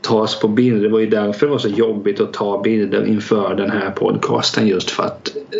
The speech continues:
det är en jobbig situation, just för att det är då man ser misslyckandet,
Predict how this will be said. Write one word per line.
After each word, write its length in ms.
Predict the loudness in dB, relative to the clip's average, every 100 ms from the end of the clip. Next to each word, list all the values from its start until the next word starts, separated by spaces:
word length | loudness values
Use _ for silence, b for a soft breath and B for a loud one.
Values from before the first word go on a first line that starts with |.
| -4
det 140 | 0 2
är 240 | 2 0
en 680 | 0 2 2 0 -2 -4 -4 -8 -16 -12
jobbig 480 | -2 0 2 0 0
situation, 840 | -2 -2 -2 0 2 2 0 -2 -2
just 360 | 2 2 0
för 180 | -2 -2
att 240 | -2 -6 -14 B B B B B B B B B B B -6
det 200 | 0 0
är 40 |
då 300 | 2 2 4
man 200 | 2 0
ser 360 | 0 0 0 0
misslyckandet, 1040 | -2 0 0 -2 -2 -2 0 0 -2 -8